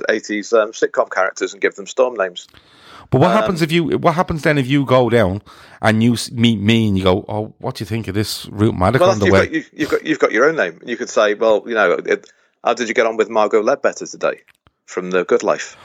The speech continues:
Speaker 2: So people will just have to cop on that when you talk about this, you're talking about storms.
Speaker 1: Yeah.
Speaker 2: So the most random, the ro-, most
Speaker 1: Yeah.
Speaker 2: random sentence you will hear today, he will be referring to the storm.
Speaker 1: Yeah,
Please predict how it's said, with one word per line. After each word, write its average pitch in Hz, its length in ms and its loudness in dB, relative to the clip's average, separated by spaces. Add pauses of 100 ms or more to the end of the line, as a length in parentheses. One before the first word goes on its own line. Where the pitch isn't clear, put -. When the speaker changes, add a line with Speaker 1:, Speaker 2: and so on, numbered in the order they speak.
(200)
Speaker 2:
So - 180 0
people 165 320 0
will 151 100 4
just 127 200 0
have 135 140 0
to 98 60 -10
cop 117 300 -2
on 104 180 2
that 98 60 -2
when 95 160 -2
you 92 60 0
talk - 340 0
about 87 220 -4
this, - 320 -8 (100)
you're 110 140 -2
talking 92 300 0
about 80 180 -6
storms. 78 440 -6 (320)
Speaker 1:
Yeah. 202 160 0 (720)
Speaker 2:
So - 140 0
the 98 100 2
most 123 260 2
random, 123 320 2 (300)
the 117 100 -4
ro-, 131 280 2
most 131 240 2
Speaker 1:
Yeah. 139 80 4
Speaker 2:
random 131 220 0
sentence 117 380 -2
you 117 60 0
will 104 120 -2
hear 107 160 -2
today, 101 340 0 (240)
he 110 160 2
will 113 220 4
be 107 100 2
referring 95 440 2
to 82 80 -10
the 85 100 -8
storm. 98 320 -2 (880)
Speaker 1:
Yeah, 151 180 2